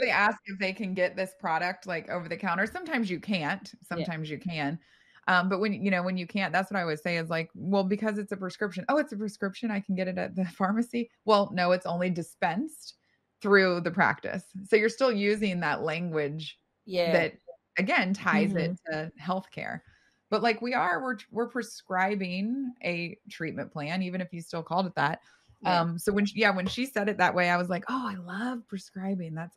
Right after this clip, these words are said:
Speaker 2: Yeah.
Speaker 1: awesome." Like, again, whatever we can do to drive home the, the value and that this isn't optional. This isn't, uh, it's not gonna go away. It's not frivolous. It's not a luxury.
Speaker 2: No.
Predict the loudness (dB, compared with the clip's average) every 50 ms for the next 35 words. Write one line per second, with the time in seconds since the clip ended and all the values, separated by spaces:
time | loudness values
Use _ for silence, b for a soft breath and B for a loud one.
0 | -6 -4 -2 0 2 2 0 0 -2 -6 -10 -12 -14 -16 _ -6 -6 -4 -4 -6
1 | -10 b b b b b b b 0 2 4 4 4 4 2 0 0 4 4 4
2 | 4 4 2 2 0 -2 -2 0 2 4 4 4 2 0 -2 -2 -4 -4 -8 -10
3 | -10 -10 -8 -6 -4 -2 -2 -2 -4 -4 -6 -6 -4 -4 -4 -4 -6 -6 -6 -8
4 | -8 -10 -12 _ _ _ _ _ -2 -2 -2 0 2 4 4 6 6 4 4 2
5 | 2 0 0 -2 -2 -4 -4 -2 0 0 0 0 0 -2 -4 -4 -4 -4 -4 -4
6 | -2 -2 -2 -2 -4 -6 -10 -16 -20 _ _ _ _ _ _ _ _ _ _ _
7 | _ _ _ _ _ _ _ _ _ _ _ _ _ 0 2 2 2 0 -4 -6
8 | -6 -4 -4 -4 -4 -4 0 2 2 2 2 -2 -6 -2 -2 0 0 0 0 0
9 | 0 -2 -4 -8 -12 -14 -18 -20 _ _ -10 -8 -8 -6 -6 -6 -6 -4 0 2
10 | 2 2 2 2 0 0 0 2 0 0 0 0 -2 -2 -2 -2 -4 -2 -4 -4
11 | -4 -6 _ b b b b b b -2 -2 0 2 4 4 4 4 2 0 0
12 | 0 0 0 0 -2 -2 -4 -2 0 2 2 2 2 2 0 0 0 0 -2 -2
13 | -2 -2 -2 -2 -2 -2 -2 -2 -2 -2 -4 _ _ _ _ _ _ _ _ _
14 | _ _ _ _ -14 -12 -12 -10 -12 -14 -16